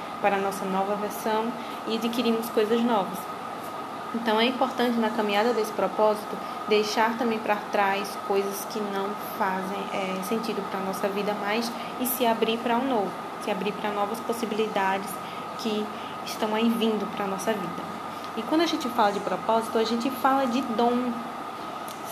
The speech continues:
Sim, a gente fala sobre o dom. O que é o dom? Algo que você sabe fazer bem, algo que é intrínseco. E é algo que você tem desde sempre. E aí você pode tá pensando, "Ah, mas eu não tenho nenhum dom, não." <laughs> Nenhum dom.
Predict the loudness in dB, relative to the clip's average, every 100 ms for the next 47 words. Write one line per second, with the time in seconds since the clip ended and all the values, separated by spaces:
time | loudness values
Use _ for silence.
0 | 0 2 6 6 4 2 2 0 -2 -2
1 | -2 0 0 0 0 0 0 0 0 4
2 | 4 6 4 6 6 6 2 0 0 -2
3 | -2 0 0 0 0 2 0 0 0 2
4 | 2 2 0 0 2 2 0 2 2 2
5 | 0 -2 -4 -4 -6 -8 -8 -8 -8 -8
6 | -8 -8 -4 2 4 6 4 2 -2 -2
7 | -2 0 -2 0 0 2 2 4 4 4
8 | 0 -2 0 0 -2 -6 -8 -8 -8 -8
9 | -10 -8 0 2 4 4 4 4 0 -2
10 | 0 2 4 4 4 4 2 2 0 0
11 | 0 0 0 2 4 4 4 6 8 8
12 | 6 4 2